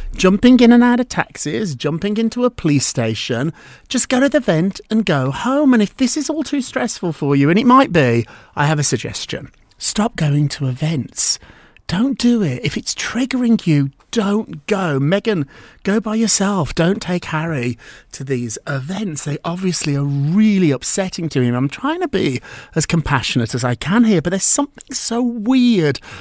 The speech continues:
so wrong about this story, and now I'm afraid Harry's gonna be the boy that cried wolf. Whatever we hear from their publicist again, we're gonna be like, "Did that really happen?" I knew when this story broke, something was up.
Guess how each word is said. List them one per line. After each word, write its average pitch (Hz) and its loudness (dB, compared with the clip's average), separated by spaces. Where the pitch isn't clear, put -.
so 202 -2
wrong 240 4
about 165 0
this - 0
story, 254 2
and 202 6
now 247 4
I'm 185 2
afraid 185 2
Harry's 247 0
gonna 165 0
be 135 2
the 123 2
boy 131 6
that 135 4
cried 117 0
wolf. - -10
Whatever 165 4
we 196 4
hear 160 4
from 139 4
their 135 6
publicist 131 0
again, 147 2
we're 180 0
gonna 185 0
be 202 0
like, 196 -2
"Did 285 -4
that 392 2
really 151 2
happen?" 117 -2
I 208 4
knew 254 6
when 226 4
this 196 2
story 143 0
broke, - -12
something 123 2
was - -6
up. - -14